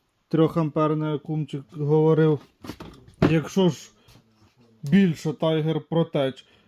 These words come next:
з акумулятором чотирьохамперним, теж безщитковий двигун, автоматична подача мастила, уже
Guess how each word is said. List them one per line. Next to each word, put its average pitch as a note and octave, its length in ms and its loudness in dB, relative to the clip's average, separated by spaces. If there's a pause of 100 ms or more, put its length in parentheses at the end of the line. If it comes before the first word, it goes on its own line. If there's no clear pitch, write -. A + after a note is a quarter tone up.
(100)
з C#3+ 100 -4
акумулятором D#3 800 0
чотирьохамперним, D3 1080 -2
теж C#3+ 220 -2
безщитковий D3+ 680 -4
двигун, E3+ 400 2 (440)
автоматична D3+ 760 -4
подача D3 500 -6
мастила, E3+ 560 -2
уже C#3+ 600 -2